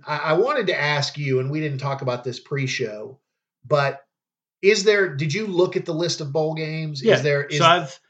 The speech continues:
Speaker 1: is there a bowl game you'd like to see us play?
Speaker 2: No.
Speaker 1: Or is there a bowl game you think we're gonna play?
Speaker 2: So the one that I've seen projected to us in multiple different spots, both Bleacher Report and The Athletic,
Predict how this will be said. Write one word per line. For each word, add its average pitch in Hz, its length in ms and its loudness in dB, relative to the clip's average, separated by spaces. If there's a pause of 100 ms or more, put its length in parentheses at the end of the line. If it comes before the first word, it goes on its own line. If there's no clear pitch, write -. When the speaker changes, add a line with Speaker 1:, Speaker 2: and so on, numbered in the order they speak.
(140)
Speaker 1:
is 147 120 -4
there 196 100 8
a 156 100 2
bowl 185 240 6
game 185 220 2
you'd 165 240 -4
like 135 460 2
to 269 100 -8
see 247 240 0
us 240 100 0
play? 233 500 -4 (760)
Speaker 2:
No. - 60 -16
Speaker 1:
Or 156 240 4
is 147 80 0
there 151 140 2
a 139 40 0
bowl 151 160 2
game 147 220 -2
you 131 100 -4
think 131 280 -6
we're 104 140 -10
gonna 90 120 -20 (100)
play? - 120 -20
Speaker 2:
So 147 260 0
the 139 100 0
one 156 140 -2
that 175 100 2
I've 160 160 6
seen 160 200 -2
projected 135 440 -6
to 123 80 -6
us 123 260 -4
in 120 100 -12
multiple 123 320 -10
different 120 320 -14
spots, 120 420 -8
both 113 220 -18
Bleacher 123 280 -10
Report 117 320 -12
and 120 160 -14
The 120 100 -16
Athletic, 120 540 -12